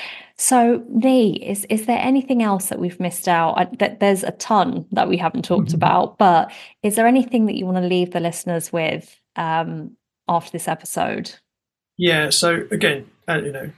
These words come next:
Speaker 2: as you said, there's, there's lots more we could have got into in the book, right? But I guess what I wanna leave people with is the thing that I hear a lot is,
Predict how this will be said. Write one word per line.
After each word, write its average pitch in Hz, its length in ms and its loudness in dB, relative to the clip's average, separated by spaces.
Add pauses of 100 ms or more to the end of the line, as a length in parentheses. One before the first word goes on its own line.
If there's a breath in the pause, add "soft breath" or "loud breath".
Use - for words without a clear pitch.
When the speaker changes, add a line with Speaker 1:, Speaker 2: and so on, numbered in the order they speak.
(140)
Speaker 2:
as 139 140 -2
you 139 60 -8
said, 135 240 0
there's, 135 260 -2
there's 151 200 0
lots 170 420 2
more 165 220 2
we 147 100 -2
could 170 200 -2
have 143 120 0
got 156 160 0
into 143 300 -2
in 135 80 -4
the 131 60 -8
book, 139 280 -4 (220 soft breath)
right? 135 320 -6
But 151 220 -4 (960 soft breath)
I 170 80 0
guess 214 260 2
what 170 140 2
I - 20 2
wanna 165 240 2
leave 156 400 0
people 143 320 -4
with 135 340 -6
is - 360 -4 (500)
the 143 100 0
thing 214 220 4
that - 140 4
I 165 160 0
hear 143 460 -2 (300)
a 165 80 0
lot 147 360 0 (840)
is, - 480 -4